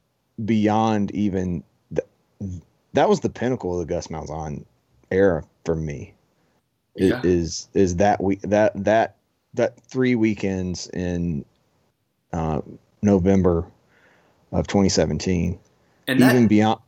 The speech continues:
Speaker 1: even beyond going to a national title game, even beyond the kick six and, and, and the Miracle Jordan hair, I, I think th-, those two wins to me were better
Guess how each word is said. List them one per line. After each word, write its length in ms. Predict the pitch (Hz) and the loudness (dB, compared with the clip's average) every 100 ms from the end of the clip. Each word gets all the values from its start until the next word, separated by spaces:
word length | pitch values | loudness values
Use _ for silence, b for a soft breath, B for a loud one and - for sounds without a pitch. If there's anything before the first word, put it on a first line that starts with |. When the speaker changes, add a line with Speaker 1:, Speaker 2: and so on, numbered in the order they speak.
| _ | _
Speaker 1:
even 180 | 156 165 | 2 4
beyond 380 | 165 143 143 135 | 4 4 2 0
going 180 | 127 117 | 0 0
to 60 | |
a 80 | 113 | -2
national 320 | 110 110 - 98 | -4 -6 -8 -4
title 240 | 98 95 | -2 -2
game, 240 | 92 95 - | -4 -6 -4
even 180 | 120 123 | -2 2
beyond 440 | 120 117 117 110 | 2 2 2 0
the 80 | 104 | -2
kick 280 | - 113 - | 0 -2 -2
six 480 | - 98 98 - | -2 -2 -2 -6
and, 180 | 85 95 | -8 -6
and, 240 | 90 95 - | -4 -4 -2
and 320 | 101 98 92 | 0 0 0
the 120 | 98 | 0
Miracle 400 | 95 101 92 90 | 4 4 4 0
Jordan 320 | 85 92 87 | 2 0 0
hair, 280 | 90 92 87 | 0 0 2
I, 140 | 98 - | 2 2
I 120 | 110 117 | 0 2
think 360 | 135 123 - | 0 -2 -4
th-, 260 | 98 87 92 | -8 -6 -6
those 340 | 101 101 120 - | 0 2 2 2
two 180 | - 95 | -2 -2
wins 380 | 95 92 87 - | -2 -2 -6 -4
to 80 | 92 | -2
me 300 | 98 98 76 | 2 2 2
were 180 | 85 82 | 0 -2
better 540 | 85 92 82 78 | 2 2 2 -2